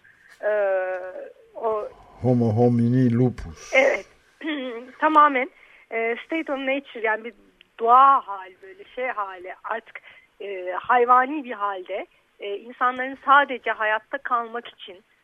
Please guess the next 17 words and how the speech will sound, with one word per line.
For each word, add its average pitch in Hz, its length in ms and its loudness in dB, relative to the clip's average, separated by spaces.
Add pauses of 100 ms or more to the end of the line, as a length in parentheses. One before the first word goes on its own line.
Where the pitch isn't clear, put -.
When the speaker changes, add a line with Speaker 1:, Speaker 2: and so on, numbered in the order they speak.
(200)
Speaker 1:
e, 185 280 -10 (140)
suyun 240 180 -12
üstünde 240 400 -6
kalabilmek 226 600 -4
için - 320 -12 (280)
her 339 220 4
şeyi 226 260 -10
yapabildiği 220 560 -10
bir 339 120 -12
nokta, 311 460 2
bir, 226 260 -16
e, 226 200 -8
ortam 294 400 2
yaratmış 226 500 -2
oluyorsunuz 165 580 -20
demektir. 165 520 -18 (640)
E, 202 420 -2